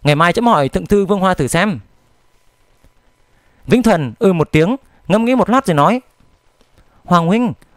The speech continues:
muội vẫn luôn lo lắng, tỷ tỷ vốn dĩ tính tình điềm đạm, hiện tại dốc lòng tu Phật,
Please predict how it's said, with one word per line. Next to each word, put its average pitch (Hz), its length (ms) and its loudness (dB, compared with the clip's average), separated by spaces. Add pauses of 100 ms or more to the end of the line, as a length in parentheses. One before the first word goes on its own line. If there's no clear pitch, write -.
muội 175 200 4
vẫn 220 160 -2
luôn 214 180 2
lo 196 100 2
lắng, 202 220 0 (300)
tỷ 190 100 4
tỷ 165 240 0
vốn 220 160 0
dĩ 240 140 0
tính 240 260 0
tình 196 200 0
điềm 156 140 0
đạm, 185 260 0 (360)
hiện 202 200 0
tại 196 120 2
dốc 262 160 0
lòng 233 160 0
tu 240 140 2
Phật, 180 220 0